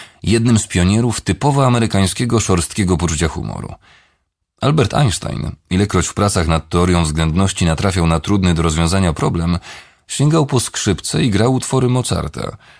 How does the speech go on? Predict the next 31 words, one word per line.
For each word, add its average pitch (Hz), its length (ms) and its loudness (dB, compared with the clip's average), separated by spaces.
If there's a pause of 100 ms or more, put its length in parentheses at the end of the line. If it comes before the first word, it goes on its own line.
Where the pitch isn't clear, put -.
(140)
co - 140 -4
pomagało 87 520 2
mu 98 200 2
ponownie 90 540 2
dostroić 87 520 0
się - 140 -2
do 101 140 0
kosmicznych 101 580 -4
harmonii. 123 640 -6 (380)
Ada 127 340 0
Lovelace, 76 760 -2
którą 82 320 0
opisałem 87 400 0
w - 40 -14
książce 110 440 -2
o 82 80 2
innowatorach, 80 800 0 (420)
łączyła 113 340 0
poetycką 135 540 0
wrażliwość 104 580 0
swojego 82 360 0
ojca, 92 640 -2
lorda 80 340 0
Byrona, 78 560 -2 (380)
z 85 80 -4
zamiłowaniem 139 600 0
do 139 80 0
matematyki, 135 720 -2 (300)
jakie 117 220 -4
przejawiała 98 500 0
matka. - 420 -4